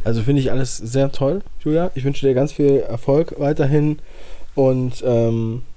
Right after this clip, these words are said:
ja, ich freue mich auch, dass ich dir mit dem YouTube-Workshop so helfen konnte, dass du, ähm,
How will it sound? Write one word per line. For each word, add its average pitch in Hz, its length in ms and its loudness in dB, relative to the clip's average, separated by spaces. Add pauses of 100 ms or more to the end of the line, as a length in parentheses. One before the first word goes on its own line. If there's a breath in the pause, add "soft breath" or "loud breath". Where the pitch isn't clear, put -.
ja, 107 240 0
ich - 80 -6
freue 117 140 -2
mich 120 140 -2
auch, 107 180 0
dass 101 280 -4
ich 110 140 -8
dir 113 160 0
mit 110 180 0
dem 104 380 0
YouTube-Workshop 120 580 0
so 117 100 0
helfen 117 260 0
konnte, 127 260 0
dass 120 180 -4
du, 110 400 -2
ähm, 104 460 -2